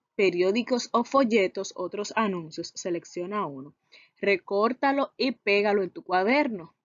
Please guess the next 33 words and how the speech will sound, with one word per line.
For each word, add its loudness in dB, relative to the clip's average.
Fíjate 2
en -2
el 0
anuncio, -2
marca -2
sus -6
partes 0
y 2
escribe -2
al -4
lado 0
su -4
nombre. -12
Es -16
decir, -2
que -6
ustedes 2
van -2
a -4
buscar -8
en -12
una -16
revista, -16
una 0
revista, 0
en -10
un -18
periódico -4
o 4
en 2
un 4
libro 4
viejo, 0